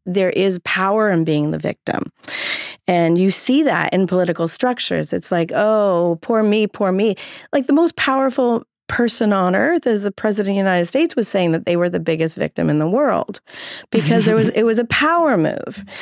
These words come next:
Speaker 1: And then
Speaker 2: Yeah.
Speaker 1: you can choose to be like Jesus, which would be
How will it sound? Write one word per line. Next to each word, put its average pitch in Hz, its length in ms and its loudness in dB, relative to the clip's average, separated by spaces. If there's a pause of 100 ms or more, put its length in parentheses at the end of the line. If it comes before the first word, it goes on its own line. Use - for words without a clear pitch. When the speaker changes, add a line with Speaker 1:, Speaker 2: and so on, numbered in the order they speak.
(1080)
Speaker 1:
And 240 260 4
then 302 240 4
Speaker 2:
Yeah. 285 60 6
Speaker 1:
you 269 120 4
can 254 220 2
choose 320 420 2
to 294 100 0
be 240 160 4
like 196 200 2
Jesus, 254 480 4
which 214 180 2
would 208 240 2
be 208 400 2